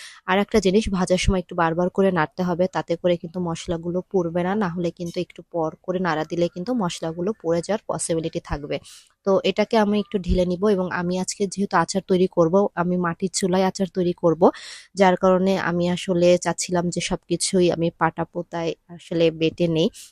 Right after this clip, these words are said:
অনেকের জায়গায় পাটা পোতাও বলে না, শিলনোড়া বলে, তো আমি আসলে এটা বলি। তো এটার জন্য আমাদের দরকার কিছু সরষেও দরকার। So আমি এক চামচের মতন সরষে নিয়েছিলাম এবং যেটাকে খুব সুন্দরভাবে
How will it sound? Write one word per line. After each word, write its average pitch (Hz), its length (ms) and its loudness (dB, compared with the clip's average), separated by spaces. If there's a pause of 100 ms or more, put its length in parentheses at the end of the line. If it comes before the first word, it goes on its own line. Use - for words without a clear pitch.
(100)
অনেকের 175 380 0
জায়গায় 175 380 0
পাটা 165 280 -4
পোতাও 202 400 -2
বলে 180 280 4
না, 170 180 0
শিলনোড়া 175 540 2
বলে, 165 300 2
তো 185 100 -4
আমি 180 200 2
আসলে 185 140 0 (160)
এটা 175 180 -4
বলি। 170 480 0 (500)
তো 185 200 6
এটার 196 280 6
জন্য 196 240 2
আমাদের 180 320 0
দরকার 180 400 0
কিছু 202 480 4 (880)
সরষেও 220 540 12
দরকার। 190 400 10
So - 180 8
আমি 190 240 8
এক 190 160 4 (640)
চামচের 196 460 8
মতন 190 240 2
সরষে 190 580 0
নিয়েছিলাম 190 540 2
এবং 175 340 0
যেটাকে 165 440 -2
খুব - 140 -8
সুন্দরভাবে 175 640 -2